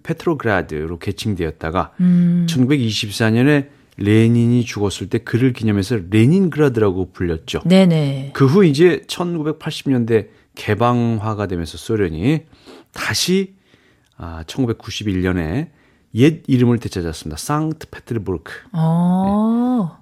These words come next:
Speaker 1: 네. 그냥 페테르부르크라고 약칭을 하기도 하는데,
Speaker 2: 네.
Speaker 1: 일월의 평균 기온은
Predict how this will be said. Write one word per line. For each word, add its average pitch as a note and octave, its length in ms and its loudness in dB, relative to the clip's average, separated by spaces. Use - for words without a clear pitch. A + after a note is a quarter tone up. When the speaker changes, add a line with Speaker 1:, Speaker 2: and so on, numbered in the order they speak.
Speaker 1:
네. - 80 -20
그냥 E3 360 2
페테르부르크라고 D3+ 880 0
약칭을 A#2 720 -4
하기도 G2+ 340 -8
하는데, F2 540 -4
Speaker 2:
네. E3+ 680 -2
Speaker 1:
일월의 E3+ 680 4
평균 E3+ 440 0
기온은 C#3 460 2